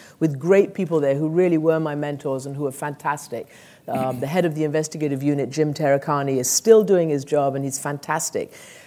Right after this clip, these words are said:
And he and a group of people there said to me, because clearly I was getting rejected everywhere I looked, because, as you point out, the physical situation wasn't the norm. Uh, and of course, I had no experience.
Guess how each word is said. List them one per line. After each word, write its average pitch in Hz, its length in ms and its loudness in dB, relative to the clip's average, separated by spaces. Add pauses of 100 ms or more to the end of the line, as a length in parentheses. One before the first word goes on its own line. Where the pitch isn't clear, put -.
(100)
And 185 140 2
he 277 600 8
and 185 120 4
a 180 60 4
group 247 300 4
of 196 100 -6
people 175 280 4
there 147 200 4
said 143 280 -2
to 147 80 -8
me, 135 260 -4 (380)
because 170 280 4
clearly 202 380 6
I 160 40 8
was 151 140 4
getting 151 260 4
rejected 135 600 -2
everywhere 147 480 6
I 123 80 6
looked, 254 480 4 (240)
because, 185 420 4 (460)
as 170 180 2
you 196 120 4
point 170 300 2
out, 139 380 2
the 139 280 2 (100)
physical 165 720 4
situation 143 640 -2
wasn't 143 320 -4 (300)
the 151 80 0
norm. 156 420 4 (460)
Uh, 185 960 8
and 247 120 12
of 247 60 10
course, 302 180 12
I 302 60 8
had 294 180 10
no 339 160 10
experience. 349 960 12